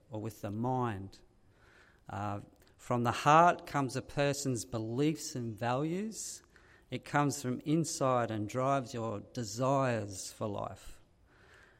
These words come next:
It defines what you love in life and therefore motivates a person. So, for example, if you treasure or you love money,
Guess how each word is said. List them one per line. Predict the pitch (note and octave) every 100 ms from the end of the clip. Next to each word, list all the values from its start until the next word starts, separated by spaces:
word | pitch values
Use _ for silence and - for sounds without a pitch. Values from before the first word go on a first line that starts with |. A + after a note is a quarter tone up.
| _ -
It | A#2
defines | B2 - - E3 F3 E3 B2+
what | C#3 -
you | A#2+
love | A2 A2 D#3+ G3+ - - -
in | B2+
life | C3 C#3+ G#3+ G3+ -
and | B2+ B2
therefore | C#3 C3+ B2 G#2+
motivates | A2 B2 C#3 D3 B2+ A2 G#2+ - -
a | G#2+
person. | - G#2+ G2+ - G2 - - - - -
So, | - - E3
for | D#3+ E3
example, | D3+ - E3+ G#3 - G#2+ E3 B3 - - - - - -
if | C3+ -
you | A#2+ A#2+
treasure | - - C#3+ C#3+ D#3+
or | D#3 B2+ B2
you | A#2+
love | A2+ A#2+ C3+ C3+ A2 -
money, | G#2+ A#2+ B2 E3+ A#3+